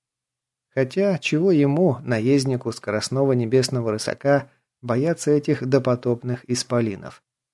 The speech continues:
Строй японцев все же не был разрозненным. Два больших корабля, величаво вытянув по носу длинные стволы орудий, шли кильваторной колонной, по флангам растянутым строем пеленга уступа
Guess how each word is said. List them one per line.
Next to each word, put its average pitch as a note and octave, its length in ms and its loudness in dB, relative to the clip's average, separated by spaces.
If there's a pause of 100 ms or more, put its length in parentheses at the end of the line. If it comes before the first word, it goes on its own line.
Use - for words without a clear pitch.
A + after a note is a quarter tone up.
(680)
Строй B2 380 2
японцев D#3+ 540 -4
все F3+ 200 -2
же E3+ 160 -2
не D#3 220 -6
был D#3+ 260 0
разрозненным. B2 800 0 (540)
Два A#2+ 320 4
больших A#2 420 -2
корабля, A#2 540 0
величаво B2 600 2
вытянув B2+ 480 0
по A#2+ 160 -6
носу B2+ 360 -2
длинные B2 420 0
стволы A2+ 460 -2
орудий, C#3+ 500 0 (360)
шли F#3 280 2
кильваторной D#3+ 800 0
колонной, A#2+ 640 2 (260)
по A2+ 140 -10
флангам C#3 560 2
растянутым B2+ 640 -2
строем B2 440 0
пеленга B2+ 520 0
уступа C3+ 640 -4